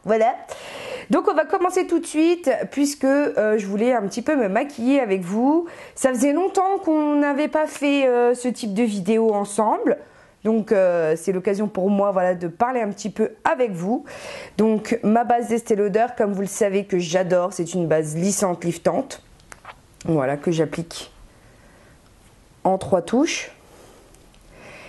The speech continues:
Et, euh, et voilà, j'avais envie d'un petit peu me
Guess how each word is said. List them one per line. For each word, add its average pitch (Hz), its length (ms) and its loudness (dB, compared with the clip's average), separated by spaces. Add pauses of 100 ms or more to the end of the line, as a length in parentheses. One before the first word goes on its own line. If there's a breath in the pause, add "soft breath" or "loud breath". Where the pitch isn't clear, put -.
(160 loud breath)
Et, 214 220 4
euh, 190 760 2
et 202 80 2
voilà, 277 340 2
j'avais 220 280 0
envie 214 220 -4
d'un 226 220 -2
petit - 160 -18
peu 277 200 0
me 226 360 0